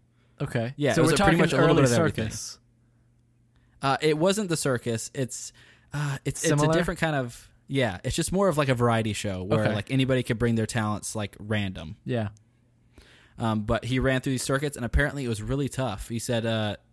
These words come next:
Speaker 2: the way of life, um, in this world was really tough for Sigmund,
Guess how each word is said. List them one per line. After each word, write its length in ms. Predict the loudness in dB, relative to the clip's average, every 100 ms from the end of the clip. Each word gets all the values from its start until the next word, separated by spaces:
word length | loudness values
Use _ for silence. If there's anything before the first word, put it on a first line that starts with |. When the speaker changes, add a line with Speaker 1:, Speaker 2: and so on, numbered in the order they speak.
| -20 -20 _
Speaker 2:
the 160 | -2 0
way 240 | 2 2
of 140 | 0 -2
life, 480 | -2 -2 -4 -10 -18 -20 _ _ -6
um, 360 | -2 -2 -2 -6
in 100 | -2
this 180 | 0 2
world 180 | 0 0
was 140 | -2
really 180 | -2 -2
tough 280 | -2 -4 -4
for 120 | -6
Sigmund, 520 | -6 -6 -4 -4 -6